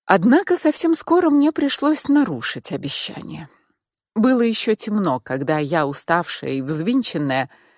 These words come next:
проснулась после своего ночного рейда. Я сделала себе кофе и только расположилась в кресле, чтобы привести в порядок мысли и чувства,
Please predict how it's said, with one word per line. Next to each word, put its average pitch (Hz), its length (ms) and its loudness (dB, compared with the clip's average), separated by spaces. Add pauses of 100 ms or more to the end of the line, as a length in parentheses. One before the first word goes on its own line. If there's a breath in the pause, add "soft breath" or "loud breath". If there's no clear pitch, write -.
(360 soft breath)
проснулась 226 640 0
после 202 300 -2
своего 175 400 0
ночного 160 480 -2
рейда. - 420 -6 (880)
Я 262 260 4
сделала 151 480 0
себе 175 320 0
кофе 277 440 0
и - 20 -6
только 226 320 0
расположилась 175 720 0
в - 80 -10
кресле, 254 480 -2
чтобы 240 340 0
привести 233 460 -4
в - 80 -12
порядок 220 480 2
мысли 214 380 -2
и 214 100 -2
чувства, 202 540 -4